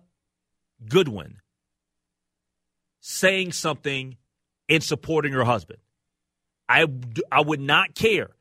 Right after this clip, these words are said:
if Taylor Swift comes out and says something and she's supporting Travis Kelce. I wouldn't care if Anthony Edwards' girlfriend comes out and is supportive of Anthony Edwards. Jordan Woods,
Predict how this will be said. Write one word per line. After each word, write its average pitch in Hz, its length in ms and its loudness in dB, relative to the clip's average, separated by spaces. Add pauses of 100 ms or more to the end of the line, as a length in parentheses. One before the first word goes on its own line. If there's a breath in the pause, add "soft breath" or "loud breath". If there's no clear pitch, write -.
(160)
if 143 200 -6
Taylor 156 340 2
Swift 190 420 -2 (280)
comes 160 300 -2
out 151 240 4
and 143 120 -8
says 202 340 -2
something 123 440 -6 (200)
and 143 120 -6
she's - 180 -6
supporting 143 480 -4
Travis 123 360 2
Kelce. 113 360 -4 (380)
I 135 140 2
wouldn't 160 400 -6
care 185 380 -4
if 160 280 0 (440)
Anthony 180 480 -4
Edwards' 165 580 -4 (540)
girlfriend 143 640 2 (200)
comes 156 320 -4
out 143 280 2 (160)
and 156 100 -2
is 147 100 -4
supportive 151 520 -4
of 127 200 -6
Anthony 139 360 -2
Edwards. 123 300 0 (300)
Jordan 175 460 0
Woods, 180 440 2